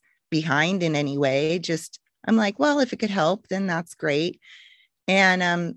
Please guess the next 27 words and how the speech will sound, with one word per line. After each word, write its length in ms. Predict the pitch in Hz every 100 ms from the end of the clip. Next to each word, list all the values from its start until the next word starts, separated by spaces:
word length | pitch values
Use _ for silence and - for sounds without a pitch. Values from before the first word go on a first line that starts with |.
| -
and 200 | 190 -
through 300 | 202 214 254
that, 380 | 196 175 175 151 -
I 100 | 170
started 500 | 170 - 165 170 170
to 120 | -
learn, 600 | 160 151 156 139 135 147 -
learn 400 | - 156 160 160
about 680 | 170 160 160 151 147 147 143 _ _ _ _
speech 840 | - - - 170 160 165 - - -
and 200 | 165 160
learn 240 | 156 156
about, 580 | 160 160 151 147 147 139 -
um, 540 | 156 151 151 151 156 156 _ _ _ -
just 300 | 190 - -
development 920 | 185 170 151 160 - 170 160 156 -
and 180 | 160 160
all 220 | 160 156
of 120 | 156
that, 300 | 147 147 -
which 160 | 175 170
I 100 | 170
never 340 | 170 175 208
knew 320 | 202 175 175 170
anything 440 | 175 180 180 175
about. 460 | 165 170 190 151 - -
And 260 | 170 165